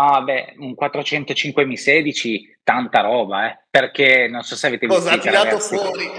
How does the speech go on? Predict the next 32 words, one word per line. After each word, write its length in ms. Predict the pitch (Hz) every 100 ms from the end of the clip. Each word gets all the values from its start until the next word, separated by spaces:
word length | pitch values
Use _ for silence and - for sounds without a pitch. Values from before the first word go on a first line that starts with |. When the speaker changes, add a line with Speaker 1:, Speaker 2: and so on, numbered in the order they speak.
| - - -
Speaker 2:
Cosa 120 | -
Speaker 1:
Cioè, 160 | 139 147
Speaker 2:
ha 40 | -
tirato 320 | - - -
Speaker 1:
non 160 | 139 123
so 60 |
Speaker 2:
fuori? 140 | 175 175
Speaker 1:
se 160 | - 156
avete 400 | 151 156 165 151
mai 280 | 151 147
visto 640 | 139 147 139 - 151 165 151
un 140 | 135
quattrocentocinque 1040 | 156 135 - 139 151 135 139 - 143 143
Mi 80 | 139
sedici 420 | 123 139 127 -
usato 400 | 127 117 123 135
come 200 | 123 127
va 100 | 123
usato. 560 | 120 113 113 110 113 104 - _ _ _ _ _ - - - -
Speaker 2:
<laughs> 1500 | - - - - _ _ _ - - - - 214 - - -
Tranquillo, 500 | 143 156 190 202 160
lo 140 | 165
Speaker 1:
Cioè 120 | 165
Speaker 2:
vedremo 260 | 147 185 175
usare 300 | 165 175 165
a 60 | 160
te 140 | 175
a 80 | 160
Rally 260 | 156 156
Legend 420 | 156 160 156 156 143
duemilaventiquattro. 1000 | 143 151 147 143 143 147 143 139 131 123
Speaker 1:
Eh, 180 | 110